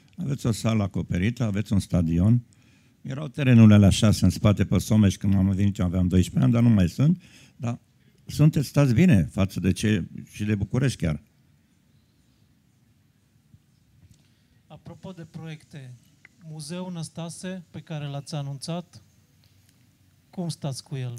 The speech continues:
Speaker 1: E, am avut o problemă acolo cu domnul primar. I-am cerut un loc unde cred eu că ar fi
Speaker 2: La București.
Speaker 1: la București, că ar fi fost frumos și uh, e o intrare în Parcul Herăstrău, unde vin toți copiii cu mame, cu, și, mm, iarna și vara.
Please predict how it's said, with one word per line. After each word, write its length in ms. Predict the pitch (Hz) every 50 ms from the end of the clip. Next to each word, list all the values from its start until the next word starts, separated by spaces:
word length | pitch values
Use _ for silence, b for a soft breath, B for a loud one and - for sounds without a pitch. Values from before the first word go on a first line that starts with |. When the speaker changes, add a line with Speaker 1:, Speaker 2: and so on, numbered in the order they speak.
| 107 -
Speaker 1:
E, 160 | - - -
am 220 | - - 107 120 117
avut 220 | 110 117 117 -
o 60 | 123
problemă 400 | 104 - - 95 95 90 85 85
acolo 280 | 85 85 - - 85 82
cu 120 | - -
domnul 280 | 85 82 92 90 90 85
primar. 480 | 80 - 82 85 92 98 104 101 98 98 98 - _ _ _ _ _ b b b b b b b
I-am 240 | - - 101 104 101
cerut 320 | - - 104 98 104 -
un 100 | - 98
loc 220 | 98 98 92 - -
unde 420 | 92 95 92 92 90 90 85 - - _ - - -
cred 240 | - 90 98 95 92
eu 80 | 98
că 120 | 85 - 101
ar 60 | 82
fi 80 | 78
Speaker 2:
La 80 | 151 - -
București. 460 | 147 - - - 151 156 135 120 -
Speaker 1:
la 100 | 101 98
București, 460 | 95 95 - - 104 92 82 - -
că 100 | - -
ar 80 | 82 78
fi 120 | - -
fost 260 | 78 - 98 92 -
frumos 340 | - - 90 90 87 87 85
și 300 | - - 85 85 87 85 - b b b b b b b b b b b b _ -
uh, 360 | - 90 90 90 87 90 87 80 - - - - - - - _ _ -
e 180 | - 82 95
o 80 | 98 101
intrare 440 | 101 95 90 - 101 104 104 95 90
în 100 | 90 82
Parcul 340 | - 98 92 87 - 90
Herăstrău, 380 | 87 90 85 82 80 - 95 92
unde 180 | 92 87 90 90
vin 260 | 85 98 92 87 - _ _
toți 240 | - 95 90 - -
copiii 400 | 101 92 80 - 92 92 87 -
cu 120 | - 87
mame, 400 | 90 92 95 95 98 95 95 90
cu, 400 | 85 - 80 85 87 82 80 85 - b b b b b b b b b b
și, 400 | - - - - 101 95 85 78
mm, 440 | - - 62 71 67 52 52 53 58
iarna 340 | 78 98 107 107 104 95 87
și 180 | 80 - 90
vara. 380 | 85 87 98 107 113 131 139